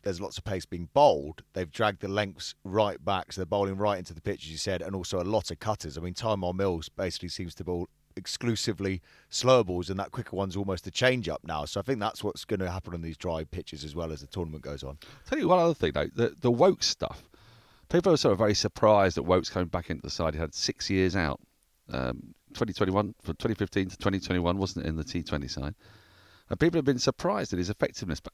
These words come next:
Speaker 2: actually, he's been the most effective bowler in power plays in fifty over cricket.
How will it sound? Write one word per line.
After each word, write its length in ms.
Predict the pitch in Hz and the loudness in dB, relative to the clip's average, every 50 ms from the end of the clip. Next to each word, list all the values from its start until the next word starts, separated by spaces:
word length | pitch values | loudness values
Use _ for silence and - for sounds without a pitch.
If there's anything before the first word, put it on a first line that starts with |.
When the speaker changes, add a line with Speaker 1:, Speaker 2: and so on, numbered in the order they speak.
| _ | _
Speaker 2:
actually, 480 | - - - - - - 78 64 60 - - _ - _ _ _ _ _ _ _ _ _ _ _ _ - | -8 -8 -6 -6 -6 -4 -4 -4 -6 -6 -10 _ -20 _ _ _ _ _ _ _ _ _ _ _ _ 0
he's 200 | - 147 202 180 | 2 4 4 4
been 280 | - 147 127 113 104 - - - 95 - | 4 4 4 4 2 -2 -6 -12 0 2
the 120 | 135 127 | 4 6
most 280 | 127 139 147 - - 110 | 6 6 4 4 2 -2
effective 480 | - - - - - - - 117 - | -2 0 -2 -2 0 -2 -4 0 6
bowler 340 | - 113 104 104 90 71 - - | 6 8 8 8 6 2 0 0
in 140 | 65 76 69 | -4 -6 -6
power 300 | - - - 101 95 87 | -6 0 2 4 4 4
plays 320 | - - 87 85 85 76 | 4 2 2 0 2 2
in 80 | 87 87 | 0 0
fifty 320 | 85 - 151 - - - 85 | 2 2 2 2 2 2 0
over 180 | 76 69 69 | 2 0 -2
cricket. 340 | - - 73 - - - - | -4 -4 -8 -8 -6 -10 -10